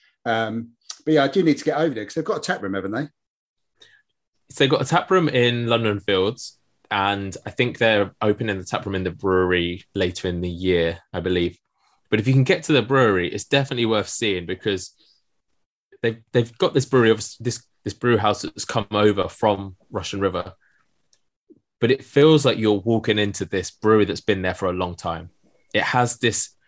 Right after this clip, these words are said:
Speaker 2: this groundedness and this sense that it's, it's not brand new in the very best of ways. It feels lived in, in, in a great way. Um, and yeah, they, they can be divisive figures.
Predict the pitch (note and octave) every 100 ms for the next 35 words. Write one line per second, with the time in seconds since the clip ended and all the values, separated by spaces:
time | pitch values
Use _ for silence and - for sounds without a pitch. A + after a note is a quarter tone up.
0 | _ - G#2 - A#2 A#2+ A2+ G2+ F#2+ F2
1 | G2 F#2+ - - G#2 - - G2 F2+ -
2 | - - _ _ _ _ - A2 - -
3 | G#2+ G2+ - G#2+ F#2+ F2 F2 F2+ E2+ -
4 | _ _ B2+ G2+ F#2 F#2 F#2+ F2 F#2+ F2
5 | - F2+ E2+ E2 D#2 - - _ G2+ A#2
6 | G#2+ F#2 G2 G2+ - F2+ E2 D#2+ F2+ E2+
7 | D#2+ F#2+ F2 F#2+ E2+ D#2+ E2 E2 _ _
8 | - - _ F2 F2 E2+ E2+ - _ _
9 | _ _ - _ A2+ B2+ A#2+ B2 A#2+ G2+
10 | C3 D3+ A3 B3 C#3+ G#2 A2+ A2 - G2
11 | - G2 B2 D3+ -